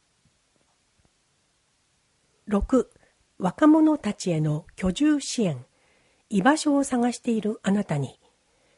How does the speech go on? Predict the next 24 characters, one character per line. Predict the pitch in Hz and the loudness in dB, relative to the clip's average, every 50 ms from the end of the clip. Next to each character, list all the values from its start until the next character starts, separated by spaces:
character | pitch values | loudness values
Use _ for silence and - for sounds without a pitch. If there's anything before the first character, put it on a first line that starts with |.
| _ _ _ | _ _ _
住 | - - - 294 294 | -10 -6 0 2 2
ま | 302 285 185 | 2 2 0
い | 135 - - _ | -2 -6 -12 _
暮 | - 185 185 | -4 -2 -2
ら | 202 | -2
し | - - - 190 - - | -4 -4 -6 -8 -8 -8
政 | - - 208 202 - | -6 -4 -4 -4 -4
策 | - 165 - - - | -4 -8 -8 -8 -16
課。 | - - 147 139 - _ _ _ _ _ _ _ _ _ _ _ _ _ _ _ _ | -12 -12 -12 -12 -12 _ _ _ _ _ _ _ _ _ _ _ _ _ _ _ _
支 | - - - 320 339 | -12 -6 -2 0 2
援 | 339 311 262 214 | 2 2 2 2
の | 180 160 | 0 0
狭 | 151 175 180 - 208 | 0 -2 -2 0 0
間 | 190 190 196 | 0 0 0
で | 185 185 190 196 | 0 -2 -4 -4
困 | - - - 262 294 302 | -8 -4 -2 0 2 2
難 | 277 208 170 165 165 156 | 2 2 0 0 -2 -4
を | 156 | -4
抱 | - 175 - - 196 196 | -4 -6 -4 -2 -2 0
え | 185 | 0
る | 180 196 180 | -2 -2 -4
若 | 170 165 - - 214 | -4 -4 -2 0 0
者 | 214 214 208 190 185 | 0 2 2 0 0
に、 | 185 180 175 160 | 0 0 -2 -4